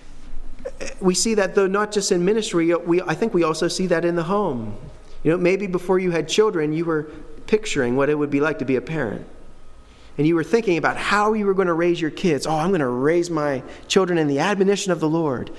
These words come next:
They're gonna walk with Jesus every single day of their life. They are gonna be the most godly kids in Cumberland or in the United States, you know.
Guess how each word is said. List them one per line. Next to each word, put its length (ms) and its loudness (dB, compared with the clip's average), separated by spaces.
They're 200 4
gonna 180 0
walk 300 0
with 140 2
Jesus 380 0
every 220 4
single 340 0
day 200 0
of 100 0
their 120 2
life. 640 -6
They 100 6
are 100 2
gonna 220 2
be 140 0
the 80 6
most 300 0
godly 460 2
kids 880 0
in 200 2
Cumberland 680 2
or 140 4
in 260 0
the 80 4
United 360 0
States, 500 0
you 60 0
know. 200 -2